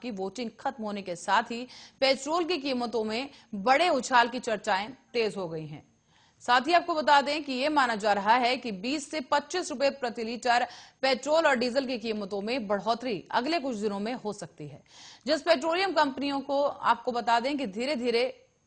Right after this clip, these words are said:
इसके दाम बढ़ाए जाएंगे और जयपुर शहर के बड़े पेट्रोल पंपों पर खास तौर पर चौपहिया वाहनों की कतारें लगनी शुरू हो गई हैं। इनमें बस, कारें और कमर्शियल व्हीकल ज्यादा शामिल हैं। लोग टैंक फुल करवाने के लिए पेट्रोल पंप पहुंच रहे हैं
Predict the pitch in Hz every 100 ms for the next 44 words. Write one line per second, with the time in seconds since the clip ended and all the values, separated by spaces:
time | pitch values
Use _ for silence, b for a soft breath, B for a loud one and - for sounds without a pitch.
0 | - - 208 190 196 226 233 226 220 226
1 | 214 208 254 B B B 254 220 254 254
2 | 330 277 277 247 285 214 262 294 254 226
3 | 254 233 233 220 262 247 165 - - 254
4 | 302 311 262 220 202 226 254 B B B
5 | - 254 262 247 311 311 240 226 240 247
6 | 226 208 208 196 208 - - 208 214 254
7 | - 190 175 170 160 151 - B B B
8 | 226 269 311 240 262 311 - - 247 233
9 | 240 262 240 240 240 240 339 320 233 220
10 | 240 190 220 240 262 247 220 170 147 -
11 | b b b b 220 285 320 311 277 277
12 | 285 254 254 240 247 277 262 269 240 226
13 | 233 208 226 247 240 233 214 233 220